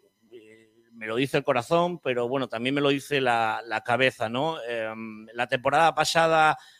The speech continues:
eh, salvo en la recta final en la que el Sporting encontró tres, cuatro derrotas consecutivas o muy cercanas entre sí, que son las que nos desactivaron un poquito de la zona alta de, de la tabla, era muy difícil ver al Sporting que después de una derrota no se recuperara inmediatamente con una,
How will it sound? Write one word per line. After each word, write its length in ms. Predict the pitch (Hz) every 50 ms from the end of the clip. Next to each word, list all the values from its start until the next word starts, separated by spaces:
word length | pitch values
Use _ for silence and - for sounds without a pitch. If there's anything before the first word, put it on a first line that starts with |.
| _ -
eh, 240 | 131 127 127 131 - - 135 127 123 120 123 127 - -
salvo 480 | - - 139 131 131 131 131 131 135 131
en 100 | 131 127
la 100 | 127 127
recta 300 | 143 170 - - 165 143
final 380 | - - 151 147 151 160 151
en 80 | 139 131
la 100 | 131 123
que 80 | -
el 80 | 127 127
Sporting 440 | 123 - - - 147 139 - 151 143
encontró 540 | 139 131 123 135 139 131 - 143 143 139 135
tres, 320 | - - 147 147 143 135 -
cuatro 260 | - 139 - 143 135
derrotas 340 | 139 139 135 143 - 139 -
consecutivas 760 | - 151 139 - 123 - 127 120 - 156 147 139 131 - 135
o 40 | 127
muy 200 | 127 135 151 147
cercanas 520 | - 143 135 127 - 151 147 143 127 - 135
entre 200 | 131 123 131 123
sí, 240 | - - 156 151
que 140 | 151 - 127
son 120 | - 139 139
las 140 | 131 -
que 80 | - 147
nos 200 | 139 135 127 120
desactivaron 680 | 127 123 - 123 - _ _ 131 123 127 131 135 131 131
un 140 | 127 127
poquito 340 | - 131 123 120 131 123 127
de 80 | 127 123
la 80 | 120
zona 240 | 117 - 135 131 127
alta 240 | 127 127 - 127 123
de, 240 | 120 127 120 120 113 - - - - - - _
de 160 | 127 127 127
la 120 | 127 123 120
tabla, 380 | - 139 143 151 156 170 160 - - - _
era 200 | - 143 135 139
muy 140 | 139 143 139
difícil 520 | 139 143 - - 151 - - 156 165 170 -
ver 200 | - 127 135 131
al 120 | 135 143 139
Sporting 420 | 135 - - 156 151 - 165 160 - _
que 140 | _ 139 123
después 380 | 120 123 117 - - 156 160 139
de 80 | 170
una 120 | 165 160 151
derrota 360 | 156 147 151 165 - 175 170
no 160 | 160 165 170
se 160 | - - 175
recuperara 480 | 156 160 - 151 - 143 143 147 151 160
inmediatamente 680 | 156 143 139 135 139 151 143 143 143 151 151 151 147 147
con 220 | - 135 135 135
una, 400 | 139 135 131 127 127 123 120